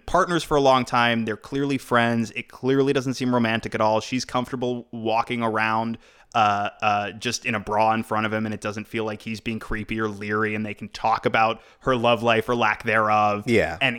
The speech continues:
Speaker 1: he really seems like he's fully on her side, fully in her corner. There's, he's not looking out for himself. He's looking out for her. It's real, it's real nice that there is one relationship like that for her in the movie, and it is so much, it, it, it, that much more of a gut punch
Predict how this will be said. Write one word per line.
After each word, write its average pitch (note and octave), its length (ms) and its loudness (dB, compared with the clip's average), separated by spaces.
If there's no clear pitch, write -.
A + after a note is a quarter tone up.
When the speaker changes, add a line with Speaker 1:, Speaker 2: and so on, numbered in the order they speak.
Speaker 1:
he - 200 -10
really C#3+ 440 2
seems C3 340 0
like A#2+ 140 -2
he's - 240 -14
fully D3 280 4
on A#2 140 4
her A2+ 120 -2
side, G#2+ 320 -4
fully C3+ 380 2
in A2+ 80 2
her A2 120 -2
corner. G#2+ 440 -6
There's, G#2+ 240 -10
he's G#2+ 180 -14
not A2+ 320 0
looking B2+ 240 -2
out A#2 200 0
for B2 160 -2
himself. A#2 460 -2
He's A2 140 -8
looking G#2 220 -10
out G2+ 120 -10
for G#2+ 100 -12
her. C#3 280 2
It's C#3+ 220 -2
real, D#3 220 2
it's - 180 -8
real D3+ 180 0
nice D#3 480 2
that C#3+ 140 -2
there C#3+ 180 2
is B2 100 0
one B2+ 340 0
relationship C#3+ 680 2
like C3 160 0
that A2+ 220 0
for A#2+ 100 0
her B2 140 0
in A#2+ 80 2
the B2 40 0
movie, E3 420 0
and C3 140 0
it B2+ 120 0
is A#2+ 100 -2
so C#3+ 340 2
much, C3+ 400 -4
it, C3+ 200 -6
it, A2+ 300 -12
it, A#2 200 -14
that G3 220 2
much E3+ 240 -2
more C#3+ 680 2
of A#2+ 100 -2
a A#2+ 80 0
gut A#2+ 300 0
punch A2+ 360 0